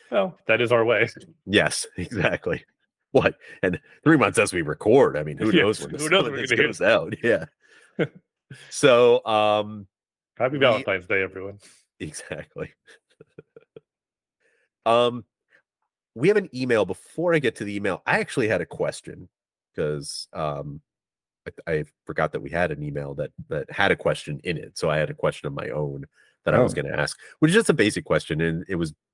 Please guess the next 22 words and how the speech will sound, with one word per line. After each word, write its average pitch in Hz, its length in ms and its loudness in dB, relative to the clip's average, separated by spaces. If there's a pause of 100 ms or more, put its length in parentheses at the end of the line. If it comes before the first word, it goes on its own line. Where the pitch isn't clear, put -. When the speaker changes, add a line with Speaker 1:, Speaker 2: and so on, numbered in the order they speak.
(160)
Speaker 2:
Barbie 82 280 6
had 78 140 2
me 85 100 -6
thinking 73 220 -4
about 71 200 -4
this, 71 160 -6
and 95 100 -4
this 98 120 -2
is, 82 240 -2
um, 76 380 0 (800)
this 101 180 0
is 98 100 0
a 101 60 2
question 92 380 2
that's 85 200 0
gonna 80 300 -2 (520)
be 80 200 0
just, 73 260 -4
like, 76 140 -2
a 78 40 0
little, 76 280 2
like, 73 300 0